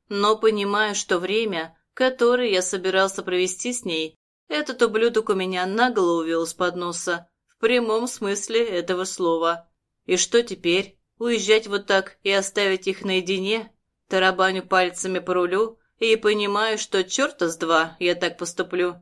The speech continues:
Я обещал ей блокаду. Будет блокада.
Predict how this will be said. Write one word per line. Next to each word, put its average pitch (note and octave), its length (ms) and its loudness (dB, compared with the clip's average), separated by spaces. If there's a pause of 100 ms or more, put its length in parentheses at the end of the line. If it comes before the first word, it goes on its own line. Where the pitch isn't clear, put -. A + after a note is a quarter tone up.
(220)
Я G3+ 300 0
обещал C#4 400 -4
ей G#3 140 2
блокаду. F3 760 -2 (240)
Будет A3+ 460 -2
блокада. D#3+ 640 -4